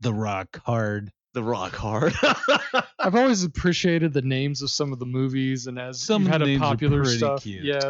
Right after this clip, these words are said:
Speaker 3: it's
Speaker 2: I always,
Speaker 3: kinda funny.
Speaker 2: I've always said if I was gonna make or direct a porn, it'd be, like, Native American oriented.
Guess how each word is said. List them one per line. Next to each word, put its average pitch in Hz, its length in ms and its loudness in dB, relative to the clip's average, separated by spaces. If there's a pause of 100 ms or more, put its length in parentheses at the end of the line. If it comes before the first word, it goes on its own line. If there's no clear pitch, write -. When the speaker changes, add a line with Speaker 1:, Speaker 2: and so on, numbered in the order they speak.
Speaker 3:
it's 123 80 -2
Speaker 2:
I 131 80 4
always, 143 180 6
Speaker 3:
kinda 143 140 0
funny. 143 440 -8
Speaker 2:
I've 127 140 2
always 135 200 4
said 123 160 2
if 110 120 -2
I 110 60 2
was 104 140 0
gonna 101 180 -4
make 92 260 -6
or 101 40 -20
direct 90 280 -6
a - 40 -12
porn, 95 320 -6
it'd 87 100 -6
be, 95 100 -8
like, 85 220 -8
Native 87 260 -8
American 87 460 -6
oriented. 95 520 -8